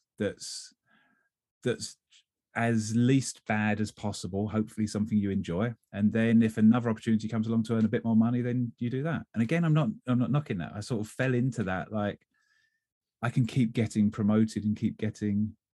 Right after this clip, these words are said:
money and stuff. And it's such a difficult thing. Um, one of the things when I'm talking to people about how to live life more as an artist or more creatively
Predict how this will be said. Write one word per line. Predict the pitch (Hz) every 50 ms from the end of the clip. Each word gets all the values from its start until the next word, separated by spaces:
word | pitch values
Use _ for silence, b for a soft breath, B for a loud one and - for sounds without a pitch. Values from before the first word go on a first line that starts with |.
| _ _ _ _ _ _ _ _ _ -
money | 110 113 117 117 110 104
and | 92 90
stuff. | - 87 85 85 -
And | - 123
it's | 123 110 -
such | - - - 160 151 151 -
a | 151 139 _ _ _ _ _ _ _ _ _ _ _
difficult | - 135 131 - - 139 - 139 107 - -
thing. | - 143 135 117 95 90 85 87 - _ _ -
Um, | 101 107 110 110 107 107 107 107 110 110 - _ _ _ _ _ _ _ _ _ _ _ _ -
one | 123 127 135
of | 143 131
the | 123 113
things | - 139 123 120 117 113 110 -
when | 113 110 107 104 107 107 -
I'm | 113 107
talking | - 113 107 104 104
to | -
people | - 113 110 117 110
about | 110 101 104
how | 113 113 110
to | 110 - 113 107 107 - _ _ -
live | - 117 113 110 107 - - -
life | 110 110 110 104 -
more | - 113 110 104
as | 104 95
an | 107 101 101 92 - -
artist | 127 131 113 - - 95 - - 101
or | 101
more | 101 98
creatively | - - 101 104 113 110 - 95 - 87 87 87 85